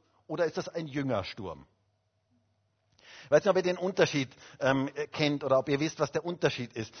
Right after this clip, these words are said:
Vielleicht kennt ihr die Geschichte noch von Jona. Hans hat ja vor einiger Zeit darüber gepredigt. Jona hatte eine Berufung, er sollte nach Ninive gehen. Und er,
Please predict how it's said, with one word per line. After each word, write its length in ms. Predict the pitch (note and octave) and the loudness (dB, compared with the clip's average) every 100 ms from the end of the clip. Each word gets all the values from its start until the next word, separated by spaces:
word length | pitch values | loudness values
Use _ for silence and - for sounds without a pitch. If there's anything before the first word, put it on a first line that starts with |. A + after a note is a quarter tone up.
| - | -8
Vielleicht 260 | - D#3 D3+ | 2 2 2
kennt 220 | F#3 F#3 | -6 -6
ihr 60 | F#3+ | -8
die 100 | D#3+ | -8
Geschichte 400 | D#3+ F3+ D3 D#3 | -10 -12 -8 -4
noch 140 | D3+ | -2
von 180 | - D3 | -2 -2
Jona. 500 | C3+ C#3+ D3 G#2+ F#2 - - | 0 2 2 2 0 -10 -4
Hans 300 | - E3 - | 2 2 2
hat 120 | D#3+ | 0
ja 60 | C#3 | 0
vor 140 | D3+ | 0
einiger 340 | C3+ D3+ D3+ C#3+ | 0 2 2 4
Zeit 240 | C#3+ C3+ | 4 4
darüber 260 | C3+ C3+ C3 | 2 2 -2
gepredigt. 560 | C3 C3 C#3+ B2+ A#2 - - | -2 0 0 0 -4 -8 -8
Jona 320 | C3+ E3 A#3 | -2 0 2
hatte 180 | F3+ F3+ | 0 -2
eine 200 | D3+ C3+ | -4 -4
Berufung, 480 | A#2+ C3+ A#3+ A#3 F#3+ | -6 -10 -10 -10 -6
er 100 | E3 | -4
sollte 240 | D#3+ D#3 | -4 -4
nach 120 | D#3+ D3 | -4 -4
Ninive 460 | C#3+ C#3 A#2 G#2+ | -2 -2 -2 -4
gehen. 320 | - F2 D2+ _ _ _ - - | -6 -8 -10 _ _ _ -20 -12
Und 300 | - G3 G#3 | 0 0 2
er, 400 | F#3+ A3+ B3+ B3 | 6 10 12 10